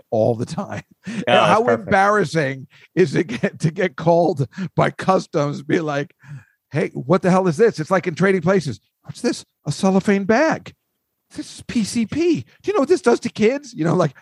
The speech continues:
Speaker 1: "What is this, a switchblade?" And then you open it, it's like a comb. <laughs> Like,
Speaker 2: Yeah, or it's like a little pistol, and then you press the button and it says, "Flag, this is Bang."
Speaker 1: it's a, right. <laughs> It's exactly that same scenario. So at one point you become cool and dangerous,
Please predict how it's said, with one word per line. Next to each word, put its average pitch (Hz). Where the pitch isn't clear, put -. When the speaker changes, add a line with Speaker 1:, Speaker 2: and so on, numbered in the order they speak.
Speaker 1:
"What -
is 311
this, 359
a 127
switchblade?" 349
And 170
then 185
you 170
open 156
it, 143
it's 127
like 123
a 120
comb. 139
<laughs> 247
Like, 151
Speaker 2:
Yeah, 135
or 143
it's 156
like 170
a 156
little 165
pistol, 165
and 143
then 135
you 135
press 147
the 127
button 135
and 123
it 117
says, 120
"Flag, 135
this 120
is 107
Bang." 110
Speaker 1:
it's 240
a, 226
right. 302
<laughs> -
It's -
exactly 302
that 214
same 202
scenario. 180
So 208
at 202
one 220
point 214
you 190
become 170
cool 214
and 185
dangerous, 170